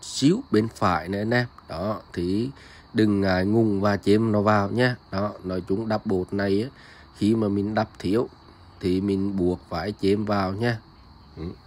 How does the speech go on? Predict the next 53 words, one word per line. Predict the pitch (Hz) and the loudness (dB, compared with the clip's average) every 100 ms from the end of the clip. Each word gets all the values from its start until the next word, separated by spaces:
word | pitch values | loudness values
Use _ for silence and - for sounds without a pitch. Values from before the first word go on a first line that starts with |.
| - - - - - 98 | -20 -20 -20 -20 -18 -8
Nói | 101 | -6
chung | - 117 117 | -2 -2 0
là | 110 107 | 0 0
thà | - 117 104 | -2 -2 -2
thiếu | 104 113 139 - - | 2 4 4 2 -8
chứ | 110 | -6
không, | 104 107 107 110 | -4 -4 -4 -2
thà | 135 117 | 2 4
dư | 110 131 143 123 | 6 8 6 4
chứ | 120 | -6
không | 120 120 | -4 -4
thể | 127 110 - | -2 -4 -4
thiếu | - 78 | -4 -4
nha | 107 | -2
anh | 117 | 0
em. | 127 139 - - | 0 -2 -10 -10
Đó. | 95 - - - - - - - | -8 -10 -20 -20 -20 -20 -8 -2
Thì | 104 | 0
khi | 120 127 | 2 4
mà | 127 | 2
nó | 117 107 | 2 2
dư | 104 120 165 | 4 6 6
á, | 180 - - - | 4 -4 -20 -10
thì | 107 | -4
mình | 107 107 98 | -2 -2 -2
có | 85 82 | -4 -2
thể, | 92 98 135 101 | -2 0 -2 -2
ờ, | 107 104 | -2 0
bào | 107 104 101 101 | 2 2 2 2
chạy | 98 87 | 0 -2
máy | 87 67 82 | -2 -4 -4
soi | 104 110 | -2 -2
nó | 110 | -4
sẽ | - 92 | -4 -6
được. | 95 95 - | -4 -6 -2
Còn | 107 | -2
khi | 101 120 | 0 -2
nó | 117 104 | -2 -6
thiếu | - 73 117 | -6 -4 -4
thì | 110 98 | -2 -2
không | 107 | -4
có | 123 60 90 | -8 -8 -6
là | 98 101 98 92 - - - - - - | -4 -2 -4 -6 -14 -20 -20 -20 -12 -2
cách | 135 | 0
nào | 131 110 107 | 2 2 2
mà | 104 | 2
để | 101 | 2
lấp | 98 123 - | 2 2 2
đầy | 113 104 | 2 2
khoảng | 98 95 | 0 -4
trống | 76 82 | -6 -2
hết | 120 123 | -2 0
nữa. | 127 | 2